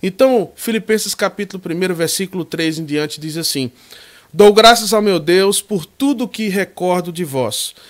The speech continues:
fazendo sempre com alegria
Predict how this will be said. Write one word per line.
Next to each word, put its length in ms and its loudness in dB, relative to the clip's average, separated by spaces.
fazendo 480 4
sempre 480 0
com 220 0
alegria 880 0